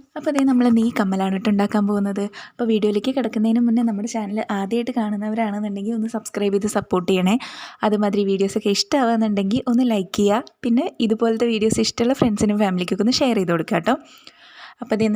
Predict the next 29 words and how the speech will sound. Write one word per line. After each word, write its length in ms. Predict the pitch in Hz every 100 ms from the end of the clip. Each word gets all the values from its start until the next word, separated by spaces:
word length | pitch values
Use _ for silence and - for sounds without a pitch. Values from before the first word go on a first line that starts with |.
| 208 214
ഞാനിവിടെ 300 | 220 240 226
എന്തൊക്കെ 240 | 208 240 240
മെറ്റീരിയൽസ് 480 | 214 196 208 214 240
വേണം 220 | 208 196
എന്നുള്ളതാണ് 400 | 214 196 180 202 240
കാണിക്കുന്നുണ്ടായിരുന്നേ. 720 | 254 214 208 185 180 170 185 269 - - -
അപ്പോൾ 160 | - 226
ഞാൻ 100 | 233 226 202
വഴിയെ 260 | 214 196 214
വീഡിയോയിൽ 320 | 208 196 196 214
പറയാം 320 | 214 180 175 185
എന്തൊക്കെയാണെന്നുള്ളത്. 880 | 175 165 180 175 165 170 175 170 165 240 - _ - - - 233
ആദ്യം 200 | 226 247
തന്നെ 140 | 254 262
ഞാനൊരു 240 | 262 254 247 240
കാർഡ്ബോർഡിൽ 540 | 196 190 190 202 214 302 277
ഇങ്ങനെ 200 | 262 277 269
ഒരു 120 | 254 403 - - 240
മൂൺ 200 | 247 269 302 -
ഷേപ്പ് 260 | 214 - 226
വരച്ചെടുത്തിട്ടുണ്ട്. 760 | 185 175 208 175 - - 165 - 214
എന്നിട്ട് 240 | 214 226 - 220
അതിൻ്റെ 260 | 220 233 247
മേലേക്ക് 360 | 214 196 196 240
ഒന്ന് 100 | 247 233
ഗമ്മ് 240 | 208 208 214
തേച്ചിട്ട് 340 | 202 - 269 285
ഒരു 140 | 247
ഒ 40 | 247